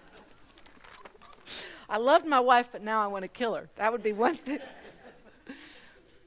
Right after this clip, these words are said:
Oh, anybody want to sign up for those? Now, I was trying to find something funny to show you. And I ran across people who did spoofs of these commercials.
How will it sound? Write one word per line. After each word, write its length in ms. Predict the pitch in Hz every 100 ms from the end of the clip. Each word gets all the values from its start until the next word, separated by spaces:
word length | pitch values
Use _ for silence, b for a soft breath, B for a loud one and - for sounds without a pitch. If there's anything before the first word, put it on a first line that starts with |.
| -
Oh, 560 | 254 381 381 269 196 175 B B _ - _
anybody 460 | 262 320 359 320 302
want 180 | 285 269
to 60 |
sign 240 | - 262 254
up 100 | 240
for 60 |
those? 220 | 190 180
Now, 280 | 233 226 208 -
I 120 | -
was 160 | 269 294
trying 240 | - 381
to 60 | 330
find 300 | - 226 220
something 320 | 226 196 180
funny 340 | 185 240 226 170
to 100 | 156
show 200 | - 202
you. 220 | 156 147 - _ _ _ _ _ _ _ -
And 120 | 254 214
I 40 |
ran 200 | 208 240
across 300 | 262 226 202
people 280 | - 233 214
who 100 | 214
did 200 | 180 160
spoofs 540 | - - 269 196 - -
of 200 | 185 175
these 200 | 180 156
commercials. 680 | - 196 220 214 156 -